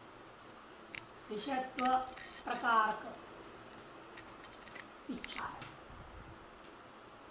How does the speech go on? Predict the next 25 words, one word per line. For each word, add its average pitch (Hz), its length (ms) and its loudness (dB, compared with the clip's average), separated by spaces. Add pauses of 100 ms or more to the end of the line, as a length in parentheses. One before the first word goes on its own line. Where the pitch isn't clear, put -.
(880)
इच्छा 294 400 10
भी 320 100 8
क्या 320 180 10
है? - 300 12 (1700)
एक 247 180 4
ज्ञान 311 280 12
विशेष 320 300 12
का 320 100 10
ही 302 80 12
नाम 302 280 12
है, - 140 -2 (1160)
अतः 311 240 12
उसके 320 240 10
अंदर 311 200 12
विशेष 294 440 8
भी 311 100 8
होगा 302 220 12
और 320 160 12 (340)
प्रकार 302 340 12
भी 302 120 10
होगा। - 300 8 (1500)
ठीक, 311 280 4 (460)
जो 285 160 10
विषय 311 380 8
था 262 180 6